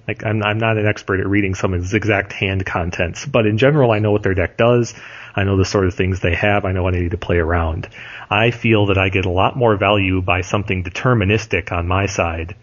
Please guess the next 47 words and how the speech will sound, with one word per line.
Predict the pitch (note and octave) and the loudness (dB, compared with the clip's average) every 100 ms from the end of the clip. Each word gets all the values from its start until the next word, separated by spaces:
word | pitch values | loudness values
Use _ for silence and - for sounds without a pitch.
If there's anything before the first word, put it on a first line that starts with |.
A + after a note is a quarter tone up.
| - | -2
rather | G2+ G2 | 0 0
than | F#2 F#2 | -2 -2
gaining | F#2+ F#2 F2+ F2 F#2 - | 0 0 -2 -6 -8 -10
a | |
small | - - F#2 F#2 | -6 0 0 2
incremental | G#2 G#2 F#2 G2 G#2 F2+ | -2 -2 -2 0 0 0
advantage | E2 F2 E2 E2 | 0 -2 -4 -4
on | E2+ | -4
their | E2+ F2 | -2 -2
side. | - - - - - - - _ | -2 -6 -4 -6 -10 -18 -20 _
So | - - F2+ | -2 2 2
I, | F2+ G2+ A2 A2 | 2 0 -2 -2
I | A#2+ B2 | -2 0
find | - A2+ G2+ | 0 0 0
great | A2+ A#2+ | 0 0
value | A2 G#2+ G#2+ G2+ F#2+ | 2 2 2 2 -2
in | F2+ | -4
saying, | - G2+ F#2+ F#2 F#2+ F#2+ - | -2 0 0 -2 -8 -12 -6
looking | A#2+ B2 B2+ | -2 0 0
at | A2 | 0
the | |
top | A2 G#2+ A2 | 0 -2 0
card | G#2+ | -2
in | G2+ | 0
my | G2 | 0
deck | G2 F#2+ | 0 -2
and | G#2+ | -4
saying, | - F#2+ F2+ F2+ F2 _ - | -4 -4 -2 -4 -8 _ -6
"I | G#2 | -4
don't | G#2 G#2+ G#2+ | 0 -2 -2
need | G#2 G2 | -2 0
this | G2 F#2+ | 0 -2
now," | F#2 F#2 F#2+ | -2 0 0
or, | F2 | 0
"Yes, | F#2+ F#2 F#2+ | 0 0 -2
I | |
do | F#2 G2 | -2 0
need | F#2 F2+ | 0 -2
this | F2+ - | -4 -2
now. | F2+ F2 | -2 0
This | F2+ | -2
is | F2+ | -4
part | - F2+ | -4 -2
of | |
my | F2+ F2 | -2 -2
game | F#2 F#2 | 0 -2
plan," | - F2+ E2+ E2+ | -2 -2 -2 -2